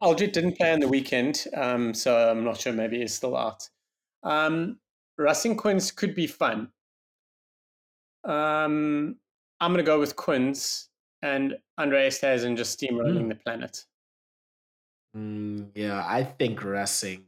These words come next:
Speaker 2: I think they, <sighs> they need to make a big, uh, like, run,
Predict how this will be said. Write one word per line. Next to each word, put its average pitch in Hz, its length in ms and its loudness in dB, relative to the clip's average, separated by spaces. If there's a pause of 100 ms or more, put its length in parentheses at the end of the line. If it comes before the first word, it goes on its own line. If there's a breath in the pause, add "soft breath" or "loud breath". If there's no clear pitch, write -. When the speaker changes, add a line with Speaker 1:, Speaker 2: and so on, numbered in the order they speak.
Speaker 2:
I 90 60 -12
think 98 240 -18
they, 95 260 -14 (840)
<sighs> - 440 -4
they 139 100 2
need 151 180 2
to 165 80 2
make 151 160 4
a 147 40 4
big, 135 400 0 (540)
uh, 110 600 -4 (520)
like, 110 440 -4 (240)
run, 113 480 0